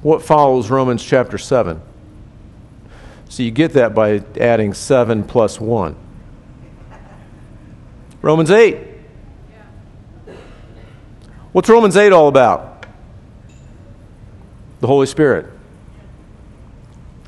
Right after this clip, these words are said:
Oh, wait a minute, I thought the book of Acts was all about the Holy Spirit. You know, there's more, there's more references to capital S Spirit in Romans chapter eight than in the entire book of Acts.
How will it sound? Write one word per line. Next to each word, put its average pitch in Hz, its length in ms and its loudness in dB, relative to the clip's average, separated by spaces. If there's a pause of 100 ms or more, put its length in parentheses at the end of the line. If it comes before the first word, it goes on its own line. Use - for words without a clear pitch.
(160)
Oh, 160 60 0
wait 220 80 2
a - 20 0
minute, 156 160 2
I 196 40 2
thought 202 140 0
the 143 60 -12
book 185 140 0
of 156 80 0
Acts 185 260 -2
was 117 100 -4
all 113 100 0
about 104 200 0
the 98 60 -14
Holy 110 200 -2
Spirit. 95 380 -6 (340)
You 196 80 -2
know, 233 60 2
there's 170 160 0
more, 202 440 0
there's 151 200 -2
more 214 260 0
references 170 960 -2 (540)
to 151 420 -2
capital 170 440 0
S 151 300 -2
Spirit 127 580 -2 (1600)
in 147 120 0
Romans 208 340 0
chapter 170 400 -2
eight 131 320 -2 (400)
than 156 160 4
in 160 100 2
the 160 100 0
entire 190 480 0
book 147 200 -2
of 156 80 -2
Acts. 175 420 -4